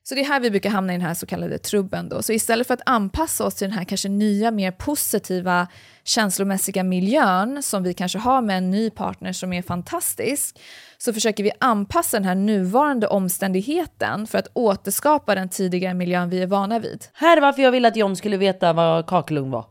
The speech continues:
Speaker 1: Precis.
Speaker 2: Förstår ni?
Speaker 1: Och här är
Speaker 2: Mm.
Speaker 1: också vad de flesta personer hamnar i när de eventuellt då har obearbetade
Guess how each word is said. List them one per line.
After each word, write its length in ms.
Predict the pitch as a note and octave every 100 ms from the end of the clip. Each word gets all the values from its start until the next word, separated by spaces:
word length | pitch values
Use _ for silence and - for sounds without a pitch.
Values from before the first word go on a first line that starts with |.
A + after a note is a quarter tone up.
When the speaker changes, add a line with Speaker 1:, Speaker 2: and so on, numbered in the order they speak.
| _
Speaker 1:
Precis. 500 | G3 F3+ F3 - - _ _ -
Speaker 2:
Förstår 260 | A#3+ D#4+
ni? 120 | G3
Speaker 1:
Och 100 | A#3+ G#3+
här 360 | G#3+ E4 F#4+ C#4+
är 40 |
Speaker 2:
Mm. 120 | G3+
Speaker 1:
också 200 | F#3+ F#3
vad 200 | G3 G3
de 80 | F#3
flesta 480 | F#3 - G#3+ - F#3+
personer 680 | F#3+ - F#3+ F3+ F3 F3 F#3+
hamnar 600 | - D4 B3+ A#3 D#4 B3+
i 200 | F3+ B2+ - _ _ _ _ _
när 480 | G3 G3+ G3+ F#3+ F#3+
de 500 | F#3 F3+ F3 F3 F3+ -
eventuellt 680 | G3 G3 F#3 F#3 E3+ E3+ F#3
då 260 | F3 D3 D3
har 280 | - G3+ G#3
obearbetade 1300 | C#4 A3+ F#3 G3 F#3 F3 F3+ F3+ - F#3 F3 F3+